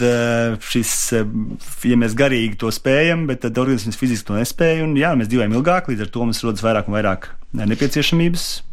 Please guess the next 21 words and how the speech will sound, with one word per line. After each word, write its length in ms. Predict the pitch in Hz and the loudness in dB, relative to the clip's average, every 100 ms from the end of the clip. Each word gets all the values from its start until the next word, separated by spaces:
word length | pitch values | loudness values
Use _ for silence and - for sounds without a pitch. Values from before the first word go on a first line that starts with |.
| 151 | -8
eh, 260 | 127 104 | -4 -2
dažādi 380 | 98 107 98 90 - | 0 2 2 0 0
medicīniski, 540 | 110 104 104 98 - - - - - - | -2 2 0 0 -2 -8 -6 -8 -8 -12
eh, 140 | - 95 | -8 -4
palīdzēt, 580 | 104 127 160 185 196 - | 0 2 4 2 0 -4
vai 120 | 98 90 | -6 -4
tie 160 | 92 | -4
ir 80 | 87 | -2
implanti, 400 | 117 143 151 143 | 0 0 0 0
vai 100 | 85 | -2
nu 100 | 85 | -4
gūžas, 420 | 80 98 151 156 - | -2 0 0 0 -2
vai, 140 | 87 - - - - - - | -4 -6 -14 -16 -16 -16 -4
piemēram, 360 | 92 87 85 87 | 0 2 2 2
osteoporoze 720 | 131 - 139 151 151 127 117 | 2 2 0 2 2 2 0
ļoti 220 | 123 120 | 0 0
liela, 280 | 117 131 147 147 - - - - - - - - | 0 0 0 -4 -12 -10 -8 -8 -10 -12 -8 -2
liela, 420 | 113 127 135 139 | 2 4 2 0
liela 240 | 113 127 139 | 0 0 2
problēma, 560 | 156 156 151 135 131 | 0 2 2 4 2
un, 260 | 120 113 110 | 2 0 -2